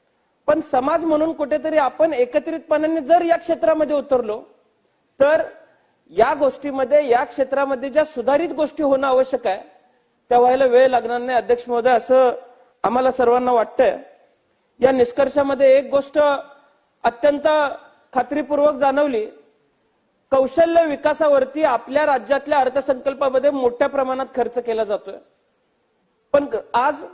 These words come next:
ग्रामीण भागातल्या शाळांमध्ये कौशल्य विकास आधारित कुठलंही शिक्षण दिलं जात नाही. विद्यार्थीही त्यात इंटरेस्ट घेत नाहीत. जी गोष्ट आवडीनं शिकवलीच जात नाही,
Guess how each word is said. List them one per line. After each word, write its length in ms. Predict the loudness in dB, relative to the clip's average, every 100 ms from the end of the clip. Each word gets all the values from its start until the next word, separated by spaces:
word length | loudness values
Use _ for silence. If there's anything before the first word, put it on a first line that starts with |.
| -20 _ _ _ _ 0
ग्रामीण 400 | 0 0 0 0
भागातल्या 440 | 0 0 0 -2
शाळांमध्ये 600 | 0 0 0 -2 -2 -2
कौशल्य 500 | 0 -2 0 -2 0
विकास 360 | -2 -4 -4 -2
आधारित 320 | -2 -2 -4 -8
कुठलंही 320 | -12 -4 -4
शिक्षण 360 | -4 -6 -2 0
दिलं 200 | 0 0
जात 160 | -2 -4 -6
नाही. 180 | -12 -12 _ _ _ _ _ _ _ _ _ _ -8
विद्यार्थीही 640 | -6 -2 -2 0 -2 0
त्यात 220 | 0 0
इंटरेस्ट 380 | -2 -2 -2 0
घेत 120 | -2 -2
नाहीत. 160 | -8 -8 _ _ _ _ _ _ _ _ _
जी 80 | -4
गोष्ट 320 | 2 0 2
आवडीनं 400 | 0 0 0 -2 -4
शिकवलीच 460 | -4 -2 -2 -2
जात 260 | -2 -2 0
नाही, 120 | -2